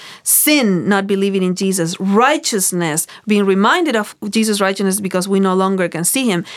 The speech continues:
And judgment, because if you decide the side of the <laughs> devil, the judgment is already upon you. But if you decide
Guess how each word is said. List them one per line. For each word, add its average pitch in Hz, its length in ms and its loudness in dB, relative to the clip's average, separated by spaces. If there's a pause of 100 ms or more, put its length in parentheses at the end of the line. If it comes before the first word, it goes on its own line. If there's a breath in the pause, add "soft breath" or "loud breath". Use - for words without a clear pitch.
(100)
And 202 240 4
judgment, 220 560 0
because 202 280 0
if 202 140 -2
you 247 160 0
decide 214 540 -2
the 196 80 -2
side 202 260 0
of 196 100 -2
the 185 80 -4
<laughs> 190 180 -4
devil, 214 280 0 (200 loud breath)
the 220 80 0
judgment 208 540 0
is 208 140 -2
already 214 360 2
upon 202 360 0
you. 226 140 2
But 190 180 0
if 196 100 0
you 202 120 0
decide 196 640 0